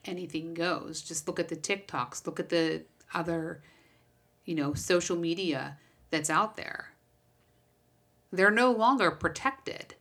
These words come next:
There's no protection for them outside of the sheep pen. And it's, it's terribly sad to me to see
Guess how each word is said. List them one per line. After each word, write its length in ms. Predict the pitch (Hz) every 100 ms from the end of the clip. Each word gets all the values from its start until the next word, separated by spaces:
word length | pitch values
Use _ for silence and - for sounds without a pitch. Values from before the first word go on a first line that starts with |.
| _ _ _ _ _ _ _ _
There's 180 | 180 160
no 220 | 185 226
protection 760 | 240 214 - 269 277 - 160 151
for 180 | 156
them 320 | 147 151 147 147
outside 800 | 175 185 - - 196 156 147 147
of 100 | 160
the 80 | 151
sheep 360 | 143 233 294 -
pen. 400 | - - - - _ _ _ _ _ _ _ _ _ _ _ _ _ _ _ _ _ _ _ _ -
And 200 | 175 151
it's, 640 | 147 143 - - - - - - - -
it's 640 | 175 147 151 - - - _ _ _ _ _ _ _ _ _ _ _
terribly 640 | - 175 233 320 202 160 135
sad 560 | - 143 135 131 135 - _ _ _ _ _ _
to 120 | - 165
me 200 | 160 160
to 160 | 151
see 560 | 143 214 190 151 151